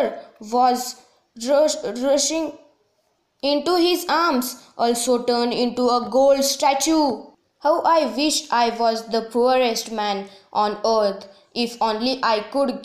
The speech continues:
get my daughter back." Suddenly, the stranger who had given him the golden touch appeared before him. "Are you happy, dear Midas?" "No, I am not happy. I lost my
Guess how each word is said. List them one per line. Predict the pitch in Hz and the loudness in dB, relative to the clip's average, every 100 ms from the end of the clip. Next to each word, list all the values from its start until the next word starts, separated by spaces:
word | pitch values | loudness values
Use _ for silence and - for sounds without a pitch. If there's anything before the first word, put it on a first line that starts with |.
| 262 | 0
get | 285 285 294 | 0 0 0
my | 294 214 233 | 0 2 0
daughter | 226 277 311 208 226 | 0 0 -2 0 0
back." | 294 226 - - - _ - | 2 0 -6 -18 -20 _ -6
Suddenly, | 349 381 381 302 247 196 | -2 2 2 0 -2 -4
the | 208 208 | -6 -6
stranger | - 233 226 233 233 226 | -4 -4 -2 0 -2 -2
who | 226 220 | -4 -6
had | 220 208 202 202 - 202 | -2 -2 -2 -8 -16 -8
given | 247 262 320 320 - - - | -6 -2 -2 -2 -8 -16 -4
him | 254 233 214 | -2 0 -2
the | 208 | 0
golden | 240 302 349 392 339 | 2 4 4 0 2
touch | 392 339 - - - - 226 | 2 2 0 -10 -14 -4 -2
appeared | - 277 285 269 233 | -2 0 2 2 0
before | 254 247 254 247 | -4 0 0 0
him. | 247 220 202 - _ _ - | -2 -4 -8 -16 _ _ -4
"Are | 220 247 | -2 0
you | 370 320 | 0 2
happy, | 254 247 381 392 | 0 0 0 0
dear | 381 427 415 | 2 2 2
Midas?" | 440 466 262 - - - _ _ - 247 | 2 2 2 -4 -8 -14 _ _ -4 2
"No, | 262 269 247 208 202 - 220 | 4 4 2 -2 -6 -10 -4
I | 240 | -2
am | 233 220 226 | -2 -4 0
not | 285 302 285 | 2 0 2
happy. | 285 277 269 262 220 - - 220 | 0 0 -2 -2 -4 -10 -6 0
I | 233 226 | 0 2
lost | 269 311 320 - 302 | 2 2 2 -2 -2
my | 320 | 0